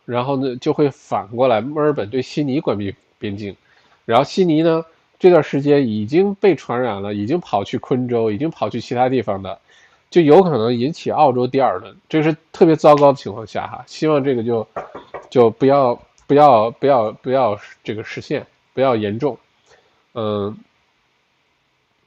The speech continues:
但这是有可能的，这是非常有可能的，嗯，我们就看澳，墨尔本吧，反正就像刚才 Sylvia 说的，其实如果真四级封城就四级封城了，也，嗯，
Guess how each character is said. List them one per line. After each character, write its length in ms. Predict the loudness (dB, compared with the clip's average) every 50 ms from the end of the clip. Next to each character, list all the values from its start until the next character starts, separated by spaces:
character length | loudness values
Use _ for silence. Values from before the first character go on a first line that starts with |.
| _ _ _ _ _
但 120 | -2 -2
这 80 | 0 0
是 140 | -2 0 0
有 100 | -2 -2
可 200 | -4 -8 -14 -14
能 260 | -14 -14 -16 -14 -14
的， 140 | -14 -14 -16 _ _ _ _
这 120 | -6 -6
是 80 | -6 -4
非 160 | -4 -4 -2
常 120 | -2 -4
有 200 | -4 -4 -6 -6
可 200 | -6 -8 -10 -14 -14
能 220 | -12 -14 -16 -16
的， 140 | -18 -18 -20 _ _ _ _ _ _ _ _ _ _ _ _ _ _ _ _ _ _
嗯， 140 | -20 -20 -20 -20 -20 -20 -18
我 80 | -14 -10
们 80 | -8
就 80 | -8 -8
看 260 | -6 -4 -2 0 0 0
澳， 280 | -2 -2 -2 -2 -2
墨 180 | -2 0 2 2
尔 80 | 2
本 180 | 2 0 -4 -8
吧， 120 | -8 -10 -8
反 140 | -8 -4 2
正 260 | 4 4 4 4 2 0 -6 -20 -20 _ _ _ -4
就 100 | -2 0
像 160 | 2 2 2
刚 140 | 2 0 -2
才 180 | -2 -2 -4
Sylvia 400 | -4 -2 -2 0 2 2 2 2
说 240 | 0 -4 -6 -8 -6
的， 120 | -6 -8 -8
其 160 | -6 -4 -2
实 100 | 0 0 2
如 240 | 2 2 2 2 2
果 100 | 2 2
真 240 | 2 2 0 0 0
四 220 | 0 0 0 0
级 120 | 0 0
封 160 | -2 -2 -4 -4
城 140 | -4 -4
就 100 | -4 -6
四 140 | -6 -4 -4
级 100 | -6 -4
封 160 | -4 -6 -8
城 160 | -8 -8 -10 -10
了， 140 | -10 -12 -12 -12
也， 180 | -8 -6 -6
嗯， 1000 | -6 -6 -8 -10 -10 -12 -12 -14 _ _ _ _ _ _ -16 -16 -14 -14 -14